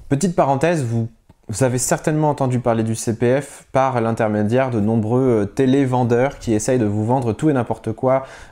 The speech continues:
euh, via votre C P F. Pourquoi ? Parce qu'en fait, vous avez de l'argent dessus.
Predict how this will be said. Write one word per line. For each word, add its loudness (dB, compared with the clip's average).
euh, -2
via 2
votre -2
C -2
P 0
F. -12
Pourquoi ? 0
Parce -4
qu'en -2
fait, -2
vous 0
avez 2
de 0
l'argent 0
dessus. -6